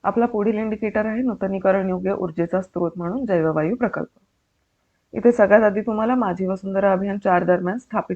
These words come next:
करण्यात आलेल्या आणि कार्यरत स्थितीत असलेल्या बायोगॅस प्लांट्सची संख्या लिहायची आहे. त्यानंतर या बायोगॅस प्लांट्सची क्षमता तुम्हाला घनमीटर प्रति दिवसमध्ये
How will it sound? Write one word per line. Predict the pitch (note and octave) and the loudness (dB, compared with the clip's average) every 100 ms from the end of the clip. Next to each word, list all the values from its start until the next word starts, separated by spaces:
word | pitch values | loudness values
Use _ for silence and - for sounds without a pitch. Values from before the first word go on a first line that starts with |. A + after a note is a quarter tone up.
| - | -4
करण्यात | F#3+ F3+ F3+ | -2 0 2
आलेल्या | F3+ F3+ F#3 | 2 2 0
आणि | G3+ D#4+ - _ _ - | -2 -6 -8 _ _ 0
कार्यरत | G3+ F#3+ G3 B3 | 4 6 4 2
स्थितीत | B3+ B3+ A#3+ B3 | 0 -4 0 2
असलेल्या | G3 F#3 F3 F#3+ | 2 0 0 2
बायोगॅस | G#3 F3+ F3 F#3 - | 4 6 6 2 0
प्लांट्सची | - F3 E3+ - C#4+ | -4 -4 -4 -2 0
संख्या | - G3+ F#3+ F#3 | 2 0 4 4
लिहायची | F3 E3+ E3+ A3+ | 4 0 -2 -2
आहे. | C4+ - _ _ _ _ _ _ _ _ _ _ _ _ _ _ _ _ _ _ _ _ _ _ _ - | -4 -6 _ _ _ _ _ _ _ _ _ _ _ _ _ _ _ _ _ _ _ _ _ _ _ 2
त्यानंतर | A#3+ B3 A#3+ C4 | 4 6 6 8
या | C#4+ | 8
बायोगॅस | C4+ G#3+ G#3+ A3 B3 | 8 6 6 2 0
प्लांट्सची | A#3+ G#3+ G#3+ - B3 | -2 -2 -2 -2 -2
क्षमता | B3 F#3+ F#3+ G3+ | 0 -2 0 0
तुम्हाला | G3 F3+ F3+ G#3 | 0 0 2 2
घनमीटर | G3 F#3 F#3+ F#3+ G#3+ B3+ | 2 0 0 2 0 2
प्रति | A3 F#3 G3 | 2 2 4
दिवसमध्ये | F3+ D#3+ E3 D#3+ F#3 | 2 2 0 -4 -2